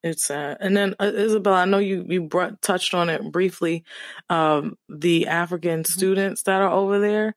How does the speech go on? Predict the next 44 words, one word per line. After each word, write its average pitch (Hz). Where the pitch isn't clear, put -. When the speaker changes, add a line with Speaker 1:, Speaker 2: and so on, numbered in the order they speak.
Speaker 1:
I 262
think 320
it's 285
wild 220
'cause 202
Ald-, 226
Speaker 2:
Mm-hmm. -
Speaker 1:
Aldwin 220
said, 196
you 214
know, 190
"We 208
have 196
our 190
human 196
rights 170
issues 175
here, 165
but, 160
you 196
know, 180
and 180
we're 220
all 226
standing 202
Speaker 2:
Mm-hmm. 185
Speaker 1:
with 185
Ukraine." 190
However, 185
it's 170
kinda 220
wild, 190
like, 170
that 165
they 185
wanna 208
Speaker 2:
Well 196
Speaker 1:
go 190
back 170
home, 185
and 160
because 170
they're 160
not 175